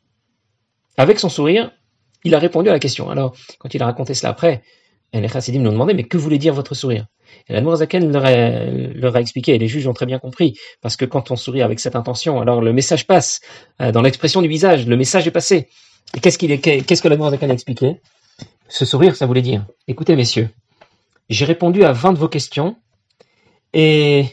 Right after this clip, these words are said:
vous avez vu que je vous ai tous convaincus. Vous m'avez posé une dernière question au sujet de vos traits de caractère et de votre nature, comme je l'ai décrit dans le Tanya. Je suis capable de répondre à votre question, mais dans votre intérêt,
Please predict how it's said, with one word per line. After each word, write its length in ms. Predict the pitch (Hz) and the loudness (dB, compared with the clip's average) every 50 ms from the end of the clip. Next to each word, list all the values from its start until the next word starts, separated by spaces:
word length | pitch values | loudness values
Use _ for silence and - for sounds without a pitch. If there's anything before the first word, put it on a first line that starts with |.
| _ _ _ _ - | _ _ _ _ -8
vous 120 | 127 117 | 0 2
avez 140 | 123 117 131 | 4 4 4
vu 180 | 131 170 185 180 | 4 2 0 0
que 100 | - 131 | -2 -6
je 100 | 113 120 | -4 -4
vous 120 | 127 123 | -2 -2
ai 80 | 131 127 | -2 -2
tous 140 | - 147 - | -4 -8 -6
convaincus. 500 | - 123 117 113 110 - 104 - - _ _ _ _ _ _ _ - - - _ _ | -2 0 0 0 -2 -4 -10 -14 -16 _ _ _ _ _ _ _ -20 -20 -20 _ _
Vous 80 | - 143 | 2 4
m'avez 160 | 170 185 196 | 6 6 6
posé 240 | 190 190 202 196 254 | 6 6 6 6 6
une 80 | 220 | 4
dernière 300 | 156 165 170 175 175 170 | 4 4 4 4 2 0
question 320 | - 170 - - - 202 175 | -2 -4 -2 0 2 2 2
au 40 | 147 | 2
sujet 340 | - - 151 135 165 180 | 0 -4 -4 0 2 2
de 340 | 165 135 131 127 120 120 117 117 - _ _ _ | 2 2 2 2 4 2 0 -2 -8 _ _ _
vos 180 | - 113 120 131 | -2 -2 -2 0
traits 200 | - - 139 - | -2 -4 -6 -4
de 40 | |
caractère 380 | - 135 127 117 - - 151 139 | -2 -2 -4 -2 -2 -4 -4 -2
et 40 | 131 | -2
de 60 | 117 | -2
votre 260 | 113 123 123 - - | -2 -2 -2 -2 -2
nature, 440 | 120 123 127 - - 113 98 98 104 - _ _ _ _ _ _ _ _ _ _ _ | -2 -2 -2 -2 -2 -2 -2 -4 -6 -12 _ _ _ _ _ _ _ _ _ _ _
comme 160 | - 170 160 | 2 4 4
je 120 | 139 123 131 | 4 2 0
l'ai 80 | 143 | 0
décrit 300 | 139 135 135 - 156 143 | 0 -2 -2 -4 -2 0
dans 120 | 131 131 127 | 2 2 2
le 60 | 117 | 2
Tanya. 340 | - 127 123 110 101 101 - _ _ _ _ _ _ _ _ _ _ _ _ _ _ _ _ _ _ _ _ _ _ _ | 0 -2 -2 -2 -4 -6 -10 _ _ _ _ _ _ _ _ _ _ _ _ _ _ _ _ _ _ _ _ _ _ _
Je 140 | 120 139 190 | 0 2 2
suis 200 | - - 226 226 | 2 2 0 0
capable 280 | 233 220 226 269 226 | 0 4 4 4 4
de 60 | 185 | 4
répondre 300 | 170 151 127 - 139 127 | 2 2 0 2 2 4
à 20 | 123 | 4
votre 160 | 120 123 - | 4 2 0
question, 380 | - 127 - - - 101 98 - _ _ _ _ - - - - - | -2 -6 -6 -6 -6 -6 -6 -8 _ _ _ _ -20 -20 -16 -4 -2
mais 80 | 135 147 | 2 4
dans 140 | 131 160 156 | 6 6 6
votre 300 | 127 147 240 247 - 214 | 8 6 6 6 6 4
intérêt, 480 | 202 196 202 190 180 185 220 240 233 | 4 6 6 6 6 4 4 2 -2